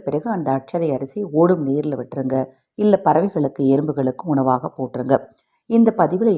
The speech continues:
ஏதாவது சந்தேகம் இருந்தாலும் WhatsApp மூலம் கேளுங்க. தொடர்ந்து நம்ம சேனலை பாருங்க. இன்னும் எண்ணற்ற பதிவுகள் தொடர்ந்து வர இருக்கு. ஹர ஹர சங்கர, ஜெய ஜெய சங்கர, மகா பெரிவா திருவடிப்பாதம். சரணம் சரணம்.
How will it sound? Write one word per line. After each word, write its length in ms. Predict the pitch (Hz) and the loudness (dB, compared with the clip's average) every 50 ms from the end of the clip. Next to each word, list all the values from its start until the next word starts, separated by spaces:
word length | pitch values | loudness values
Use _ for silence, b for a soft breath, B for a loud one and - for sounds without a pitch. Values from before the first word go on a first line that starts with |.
| 139 131 | 0 0
ஏதாவது 280 | 135 131 127 - 143 | 0 -2 -2 -2 -4
சந்தேகம் 480 | - - 151 131 127 135 143 151 143 135 | -6 -4 -4 -4 -2 -2 -2 -2 -4 -4
இருந்தாலும் 480 | 135 135 127 - 131 139 175 226 247 175 | -6 -6 -4 -2 -2 -2 0 -2 -2 -2
WhatsApp 360 | 135 135 - - - - - | -2 -2 -2 -4 -12 -12 -8
மூலம் 280 | 131 131 135 135 135 135 - | -6 -6 -4 -4 -6 -6 -6
கேளுங்க. 380 | 131 127 123 135 - 160 220 - - B B B B B B | -6 -6 -4 -2 2 2 2 2 0 B B B B B B
தொடர்ந்து 320 | - 233 233 277 320 339 | -2 0 2 2 2 4
நம்ம 180 | 302 254 214 185 | 4 4 2 0
சேனலை 400 | - - 190 170 165 170 175 175 | 0 0 -2 0 0 0 -2 -2
பாருங்க. 340 | - 170 160 165 175 190 208 | -2 -2 -2 -2 -2 -4 -2
இன்னும் 280 | 175 151 143 143 139 | -2 -2 -4 -4 -4
எண்ணற்ற 340 | 143 139 147 165 160 - 262 - | -4 -2 -4 -4 -6 -8 -14 -12
பதிவுகள் 480 | - 139 131 131 131 147 139 139 135 139 143 | -10 -8 -6 -6 -6 -4 -4 -6 -4 -6 -6
தொடர்ந்து 320 | 131 131 135 160 196 262 | -6 -6 -8 -8 -10 -8
வர 220 | 208 139 123 123 117 | -8 -8 -8 -8 -10
இருக்கு. 280 | 113 113 - 139 - - b b b b b b b | -10 -8 -4 -4 -4 -4 b b b b b b b
ஹர 120 | 226 226 247 | -2 -2 -2
ஹர 180 | 247 262 240 247 | -2 -2 -4 -4
சங்கர, 460 | 240 - 254 247 247 - 254 262 226 | -4 -6 -6 -6 -6 -6 -4 -4 -4
ஜெய 180 | 160 139 135 131 135 | -2 -2 -2 0 0
ஜெய 80 | 139 | -2
சங்கர, 420 | 139 139 - 156 143 - - 180 165 | -2 -2 -6 -8 -8 -6 -8 -8 -6
மகா 200 | 143 135 139 143 - | -6 -6 -6 -6 -8
பெரிவா 320 | 156 156 156 160 170 180 202 - - | -10 -10 -8 -8 -8 -10 -12 -14 -16
திருவடிப்பாதம். 720 | - 139 143 139 135 143 139 - - 135 131 127 135 135 _ _ _ _ _ _ _ _ _ _ - | -14 -10 -10 -10 -10 -10 -12 -12 -12 -12 -10 -10 -12 -14 _ _ _ _ _ _ _ _ _ _ -8
சரணம் 360 | 175 160 160 156 143 139 131 131 147 202 226 | -8 -6 -6 -8 -8 -8 -8 -8 -8 -8 -8
சரணம். 360 | - 180 139 131 131 127 135 | -10 -12 -10 -10 -10 -10 -10